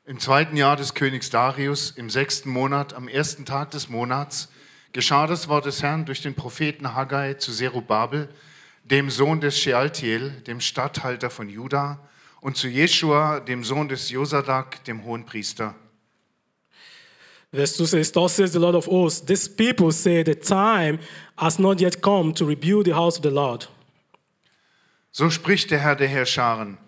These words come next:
Speaker 1: Dieses Volk sagt, die Zeit ist noch nicht gekommen, das Haus des Herrn zu bauen.
Speaker 2: And the word of the Lord came by the hand of Haggai the prophet.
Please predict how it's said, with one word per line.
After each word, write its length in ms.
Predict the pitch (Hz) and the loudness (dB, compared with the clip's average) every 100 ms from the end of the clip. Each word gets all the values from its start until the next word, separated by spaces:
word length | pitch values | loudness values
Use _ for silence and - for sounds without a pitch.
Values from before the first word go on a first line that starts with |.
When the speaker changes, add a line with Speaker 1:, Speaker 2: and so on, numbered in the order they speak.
| _ _ _ _ | _ _ _ _
Speaker 1:
Dieses 300 | 175 185 208 | -2 0 0
Volk 240 | - 175 175 | 2 2 4
sagt, 500 | 147 156 165 - - | 4 4 0 -10 -10
die 80 | 135 | -4
Zeit 400 | - 156 180 175 | 0 2 0 -2
ist 160 | - | -4
noch 100 | 165 | 0
nicht 220 | 165 165 | 0 -2
gekommen, 520 | 156 - 180 180 120 95 - _ | -8 -2 0 0 -2 -10 -16 _
das 180 | - 117 | -8 -2
Haus 240 | 127 127 - | -2 -2 -6
des 160 | 117 | -4
Herrn 220 | 131 120 | -2 -2
zu 140 | - 117 | -4 0
bauen. 400 | 107 104 101 92 _ _ _ _ _ _ _ _ - - | 0 0 -6 -16 _ _ _ _ _ _ _ _ -16 -6
Speaker 2:
And 140 | 139 | 0
the 80 | 139 | 4
word 180 | 160 180 | 6 4
of 60 | |
the 60 | 170 | 4
Lord 180 | 175 175 | 2 4
came 220 | 180 175 | 4 4
by 100 | 170 | 4
the 80 | 165 | 4
hand 160 | 165 | 4
of 100 | 165 | 4
Haggai 380 | 165 202 165 143 | 2 2 2 0
the 80 | 139 | 0
prophet. 560 | - 175 196 135 127 | 2 2 2 -2 -4